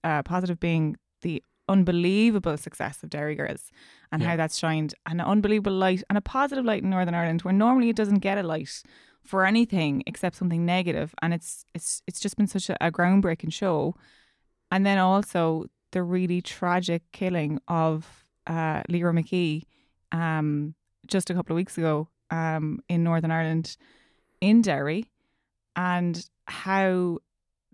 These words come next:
Speaker 1: this has just changed the, the, I mean, this, this is the throwback effectively to things that went on,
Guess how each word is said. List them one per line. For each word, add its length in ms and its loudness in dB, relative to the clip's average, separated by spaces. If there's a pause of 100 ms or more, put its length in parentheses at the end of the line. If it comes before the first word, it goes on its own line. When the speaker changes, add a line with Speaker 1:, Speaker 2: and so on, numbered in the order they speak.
(240)
Speaker 1:
this 280 0
has 160 -2
just 300 -4
changed 720 0
the, 480 0 (120)
the, 240 -6 (120)
I 40 -4
mean, 160 -2
this, 200 -4
this 180 -2
is 100 -6
the 100 -6
throwback 760 -2
effectively 520 -6
to 100 -8
things 280 0
that 140 -6
went 220 -2
on, 400 0